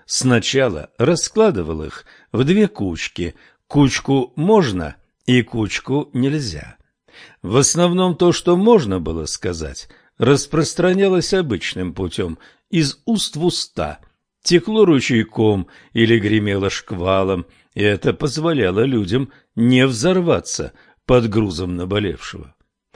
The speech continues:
Потому что, в отличие от матраса, набитого опилками, человек каждый день набирается новых слов,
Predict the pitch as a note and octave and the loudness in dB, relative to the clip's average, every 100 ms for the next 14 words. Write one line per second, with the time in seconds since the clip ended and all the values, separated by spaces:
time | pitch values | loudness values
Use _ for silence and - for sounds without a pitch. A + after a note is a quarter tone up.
0 | - - _ C#3 C#3 E3 F3 D3+ - E3+ | -20 -20 _ 2 4 2 2 0 0 2
1 | E3+ D#3+ E3+ D#3+ - D3+ - C#3+ C#3 - | 2 0 -2 -2 0 -2 0 -2 -2 -6
2 | - A#2+ C3+ - B2 A2+ E2+ - D#2 C#2+ | -2 2 2 0 0 2 0 -6 -12 -12
3 | - G#2+ G#2+ G#2 G2+ G2+ F2 E2+ D#2+ - | -4 -2 0 -2 -4 -4 -4 -4 -6 -2
4 | G3 D3 E2+ D2 - - - _ - C3+ | -2 -2 -6 -12 -16 -20 -20 _ 0 4
5 | B2 A#2+ A#2 - A2 F#2+ E2+ F#2 D#2 C#3 | 4 4 2 0 -2 -2 -2 -4 -2 -4
6 | F2 F2 F2+ G#2+ E3 G#2+ - - - D2+ | -4 -6 -4 -2 0 -2 -6 -14 -14 -16
7 | _ - _ B2+ E3+ G#3+ G#3 - - G#2 | _ -20 _ 0 6 6 6 2 -2 -4
8 | D2 D2 - | -6 -8 -12